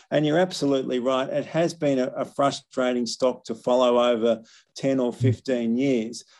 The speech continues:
But the actual underlying business franchise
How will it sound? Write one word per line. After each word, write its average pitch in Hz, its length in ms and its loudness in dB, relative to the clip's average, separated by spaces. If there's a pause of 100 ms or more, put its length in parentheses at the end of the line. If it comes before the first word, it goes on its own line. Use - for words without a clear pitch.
(120)
But 139 140 -2
the 147 160 2
actual - 540 0
underlying 135 880 2
business 131 520 -2
franchise 123 840 -2